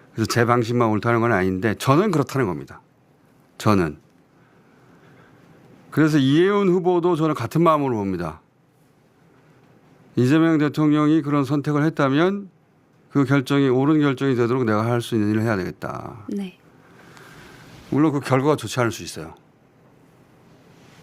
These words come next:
Speaker 1: 우리는 신이 아니기 때문에 기대와 다른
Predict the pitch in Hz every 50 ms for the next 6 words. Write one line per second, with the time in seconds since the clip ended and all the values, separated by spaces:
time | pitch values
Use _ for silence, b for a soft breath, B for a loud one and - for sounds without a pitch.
0 | - - - - - B B B B B B B B B B B B B B -
1 | - - - - - - - - - - - - - - - - - 123 123 135
2 | 147 143 127 - 170 185 165 131 120 120 120 117 95 123 117 113 120 131 139 139
3 | 117 95 87 - - 123 123 127 156 156 151 143 120 117 113 113 117 123 127 135
4 | 135 131 131 123 113 101 98 -